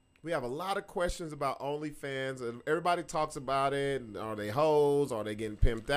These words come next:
Speaker 2: have
Speaker 1: out?
Speaker 2: one story about an OnlyFan, only because
Speaker 1: Mm-hmm.
Speaker 2: uh,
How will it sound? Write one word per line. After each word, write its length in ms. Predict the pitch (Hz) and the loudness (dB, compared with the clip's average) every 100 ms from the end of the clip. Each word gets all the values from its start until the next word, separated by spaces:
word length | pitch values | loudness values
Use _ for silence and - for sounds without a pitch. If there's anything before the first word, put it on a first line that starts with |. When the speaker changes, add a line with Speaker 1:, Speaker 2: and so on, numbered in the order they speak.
| 147 | 8
Speaker 2:
have 160 | 147 143 | 10 10
Speaker 1:
out? 80 | 139 | 6
Speaker 2:
one 200 | 190 180 | 0 -4
story 360 | - 151 147 | -8 -6 -6
about 200 | 139 139 | -6 -6
an 100 | 135 | -8
OnlyFan, 840 | 123 131 131 131 117 120 113 110 110 - - | -10 -10 -10 -12 -14 -14 -12 -12 -16 -20 -14
only 340 | 156 165 160 | -12 -10 -8
because 840 | 147 139 135 143 135 127 120 - - - | -8 -10 -10 -8 -6 -6 -10 -12 -12 -6
Speaker 1:
Mm-hmm. 180 | 139 139 165 - - - - _ - _ _ _ _ - | -2 -2 -2 -10 -20 -20 -20 _ -20 _ _ _ _ -16
Speaker 2:
uh, 520 | 131 131 127 117 120 | -12 -10 -10 -10 -12